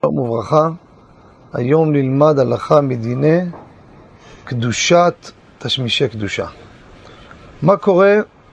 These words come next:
אדם יושב, קורא תהילים, מתפלל, לומד, רוצה לקרוא מתוך הספר באצבע של ספר תורה.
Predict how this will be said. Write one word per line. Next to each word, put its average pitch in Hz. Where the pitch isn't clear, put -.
אדם 160
יושב, 156
קורא 147
תהילים, 135
מתפלל, 143
לומד, 160
רוצה 202
לקרוא 180
מתוך 156
הספר 175
באצבע 156
של 127
ספר 113
תורה. 87